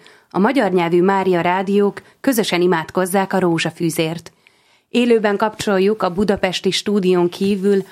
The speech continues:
a felvidéki, a délvidéki és erdélyi Mária Rádiót az egyes tizedeknél.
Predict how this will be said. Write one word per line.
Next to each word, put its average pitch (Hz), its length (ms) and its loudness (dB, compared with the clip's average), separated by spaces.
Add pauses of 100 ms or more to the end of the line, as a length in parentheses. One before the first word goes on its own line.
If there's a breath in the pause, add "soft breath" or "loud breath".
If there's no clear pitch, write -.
(220 loud breath)
a - 100 -6
felvidéki, 226 880 -2 (240 soft breath)
a 180 100 -4
délvidéki 196 840 0 (260 soft breath)
és - 160 -2
erdélyi 185 440 2
Mária 170 380 0
Rádiót 175 540 0
az 175 120 -6
egyes 160 360 -4
tizedeknél. 160 800 -4